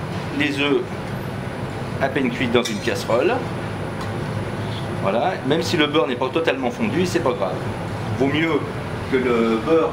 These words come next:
puisse fondre en même temps que la cuisson, plutôt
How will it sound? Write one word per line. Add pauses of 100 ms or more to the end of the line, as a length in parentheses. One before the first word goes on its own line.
(120)
puisse
fondre (1080)
en
même
temps
que
la
cuisson, (760)
plutôt